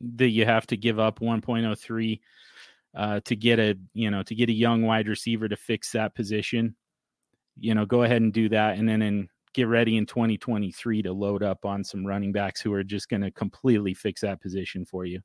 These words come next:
That's my feeling on it, uh, at least as of now. And, uh, Open twenty-four Hours is back. "Hey, now, how many leagues do you play in?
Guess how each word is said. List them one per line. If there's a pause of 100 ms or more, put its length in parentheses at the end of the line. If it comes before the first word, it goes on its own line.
(100)
That's
my
feeling
on
it, (640)
uh,
at
least
as
of
now. (2250)
And,
uh,
Open
twenty-four
Hours
is
back.
"Hey,
now, (600)
how
many
leagues (140)
do
you
play
in?